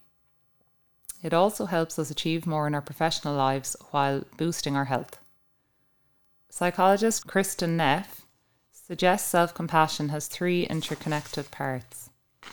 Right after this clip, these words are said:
Number one, self-kindness. Treating ourselves with caring and compassion just as we would if we were helping someone we care about.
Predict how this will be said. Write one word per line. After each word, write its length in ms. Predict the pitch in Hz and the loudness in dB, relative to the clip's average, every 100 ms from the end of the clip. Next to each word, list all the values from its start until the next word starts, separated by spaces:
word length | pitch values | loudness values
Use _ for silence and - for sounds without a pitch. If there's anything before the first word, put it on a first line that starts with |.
| - _ _ _ _ _ _ _ _ _ _ _ _ | -20 _ _ _ _ _ _ _ _ _ _ _ _
Number 460 | - 180 196 214 214 | -4 2 4 6 6
one, 320 | 175 143 139 - | 6 4 2 -4
self-kindness. 1000 | - 180 185 180 - 147 143 135 - - - _ _ _ _ | -4 2 2 0 0 2 2 0 -4 -12 -16 _ _ _ _
Treating 340 | - 196 226 233 | 0 2 4 4
ourselves 420 | 208 196 180 175 | 4 4 4 4
with 140 | 165 | -2
caring 380 | - 180 202 196 | 2 4 4 2
and 100 | 180 | 0
compassion 720 | 170 165 156 156 - 147 151 - | -2 0 0 0 0 -2 -2 -2
just 320 | 165 180 - | 0 0 -2
as 100 | 202 | -2
we 160 | 185 170 | 0 2
would 240 | 156 147 | 2 0
if 180 | - 147 | -4 -4
we 100 | 151 | -2
were 80 | 147 | 0
helping 340 | 151 147 147 | 0 -2 -4
someone 300 | 143 143 139 | -4 -2 0
we 80 | 139 | -2
care 260 | - 143 127 | -2 -4 -2
about. 400 | - - - | -2 -4 -6